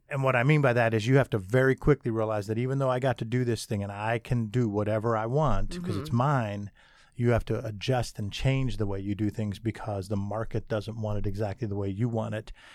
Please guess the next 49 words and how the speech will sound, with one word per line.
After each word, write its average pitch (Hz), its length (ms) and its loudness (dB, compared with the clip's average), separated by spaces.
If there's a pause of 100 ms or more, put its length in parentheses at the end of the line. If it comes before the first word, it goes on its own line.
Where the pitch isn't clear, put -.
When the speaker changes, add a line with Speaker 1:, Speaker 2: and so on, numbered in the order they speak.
(120)
Speaker 1:
And 113 120 -2
the 110 60 0
second 151 360 2
point 123 180 6
is 98 80 -2
when 113 80 -2
people 120 220 0
will 107 60 -2
say, 131 140 -4
"Oh, 160 480 2 (400)
you 190 180 6
have 156 120 6
your 156 80 4
own 196 160 8
business. 160 420 6
You 220 100 2
get 190 180 4
to 143 60 -8
do 196 260 4
whatever 202 320 2
you 208 100 4
want, 214 180 6
whenever 214 320 6
you 160 140 8
want." 123 200 4
And 120 100 -6
it's - 260 -10
kind 208 340 -2
of 160 80 2
the 127 160 -2 (100)
opposite. - 520 -4 (100)
Mike 120 220 -2
Gaddy 117 260 -2
said 113 220 -6
this 101 140 -4
to 120 100 -6
me 113 100 -2
the 107 100 -4
other 107 120 -4
night. 110 80 -2
He 101 60 -2
said, 104 200 -6
"Yeah, 113 160 0
he 110 60 -2
had 101 100 -4
a 101 60 -2
friend 113 400 -2 (560)
talking 135 300 2
about 107 220 2